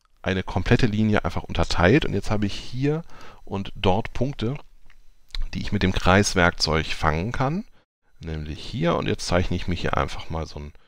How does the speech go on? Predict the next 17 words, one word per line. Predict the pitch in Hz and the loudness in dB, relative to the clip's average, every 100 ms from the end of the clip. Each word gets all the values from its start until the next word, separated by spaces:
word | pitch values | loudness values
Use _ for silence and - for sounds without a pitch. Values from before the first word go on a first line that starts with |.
| _ _ _ - | _ _ _ -8
Bogen | 78 80 76 | -4 -2 -2
ein, | 50 65 71 | 0 0 0
den | 73 67 | -2 -4
ich | 69 - - - | -6 -12 -20 -12
schön | - 80 76 | -8 -6 -6
finde. | - 50 - | -6 -8 -6
Unten | - - | -6 -6
rechts | 95 - | -6 -4
sehe | 78 | -2
ich | - | -2
drei | 76 80 | 0 -2
Zentimeter, | - 76 78 240 107 | -2 -2 0 2 2
das | 90 - | 0 -4
kommt | - 78 | -6 -4
mir | 78 | -4
gut | 101 - | -4 -6
vor. | - 147 | -4 -4